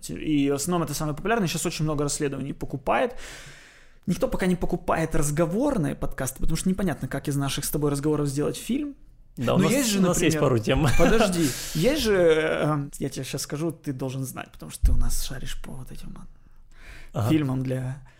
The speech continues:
Speaker 1: хипстеров. Эм, сцены из супружеской жизни.
Speaker 2: Да.
Speaker 1: Кто снял?
Speaker 2: А,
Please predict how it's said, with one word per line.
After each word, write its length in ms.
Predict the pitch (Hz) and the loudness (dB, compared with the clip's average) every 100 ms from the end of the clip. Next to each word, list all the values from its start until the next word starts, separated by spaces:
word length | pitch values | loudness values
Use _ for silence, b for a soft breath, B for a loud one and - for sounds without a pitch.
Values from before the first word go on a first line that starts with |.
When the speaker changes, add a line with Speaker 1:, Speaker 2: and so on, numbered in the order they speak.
| B B B | B B B
Speaker 1:
хипстеров. 580 | - - - - 156 147 - | -14 -8 -6 -6 -6 -8 -2
Эм, 1300 | 175 175 170 170 175 175 165 165 165 165 165 165 160 B - - - B B B B B B B B B B B - - - | 0 2 2 2 2 0 0 -2 0 0 0 -2 -4 B -14 -14 -12 B B B B B B B B B B B -20 -20 -12
сцены 480 | - - 208 208 190 | -6 0 2 2 2
из 100 | 165 | 0
супружеской 460 | - 170 175 - 170 | -2 0 0 2 2
жизни. 420 | 147 127 123 139 - _ _ _ _ _ _ _ - | 2 0 -2 -8 -14 _ _ _ _ _ _ _ -8
Speaker 2:
Да. 520 | 127 113 110 113 - - | 0 2 2 -2 -8 -18
Speaker 1:
Кто 300 | - - 143 139 | -6 -2 0 -2
снял? 380 | 151 - 180 - _ _ _ _ - | -6 -8 -10 -14 _ _ _ _ -6
Speaker 2:
А, 720 | 143 135 135 131 131 123 107 | 0 2 2 2 2 0 -2